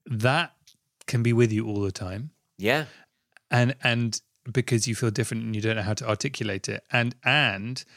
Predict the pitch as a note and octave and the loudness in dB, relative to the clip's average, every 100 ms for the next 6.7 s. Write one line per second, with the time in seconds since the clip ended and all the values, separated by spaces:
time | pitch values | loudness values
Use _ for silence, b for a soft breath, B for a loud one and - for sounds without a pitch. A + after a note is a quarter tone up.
0 | B B _ B2 A2+ A2 A2+ - C#3+ C3 | B B _ -4 0 4 2 2 0 2
1 | A#2+ G#2+ G#2 G2+ G#2+ - G#2+ G#2 A2 A#2+ | 0 -2 -2 -2 -2 0 0 2 -2 -2
2 | B2 B2+ - - G#2+ A#2+ - - - G#2 | -2 0 -4 -6 -10 -10 -14 -16 0 2
3 | G2+ G2+ G2+ G2+ G2+ A2+ - _ _ _ | 2 0 -2 -2 -2 -6 -10 _ _ _
4 | _ _ C3 A#2 F#2 F#2 _ D3+ F3 - | _ _ -4 -4 -6 -12 _ 0 0 0
5 | E3+ - D#3+ E3+ C3 E3 D3+ B2 C#3+ C3 | -4 -4 -2 -2 -2 -4 -6 -4 -4 -4
6 | B2+ B2+ - F#2+ G#2 G2+ | -4 -4 -4 -10 -10 -12